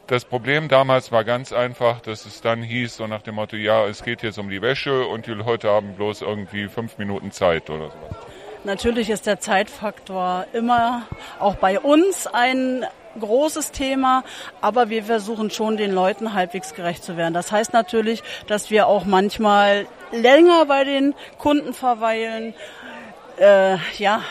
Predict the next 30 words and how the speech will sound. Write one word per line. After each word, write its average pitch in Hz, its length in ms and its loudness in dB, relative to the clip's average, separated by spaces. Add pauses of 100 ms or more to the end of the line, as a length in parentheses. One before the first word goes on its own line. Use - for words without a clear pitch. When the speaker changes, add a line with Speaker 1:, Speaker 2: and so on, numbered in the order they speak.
(160)
Speaker 2:
die 214 100 -8
Chefs - 280 -4
das 233 160 -4
natürlich 214 400 -6
nicht 240 180 -4
so 254 100 -2
gerne 220 320 0
sehen, 233 260 -6
was 202 200 -2
ja 190 180 -2
logisch 233 400 -2
ist. 262 240 -2 (200)
Wir 208 100 -2
sollen 214 200 2
ja 196 200 0
wirtschaftlich 262 640 -2
arbeiten, 226 520 -2 (340)
aber 233 200 4
bei 220 120 2
uns 269 240 2
steht 262 260 -6
halt 240 180 2
immer 240 240 4
noch 226 160 0
der 214 160 -2
Mensch 202 280 -4
im 175 100 -8
Vordergrund. 170 640 -6
Das 180 180 -6
heißt, 240 400 0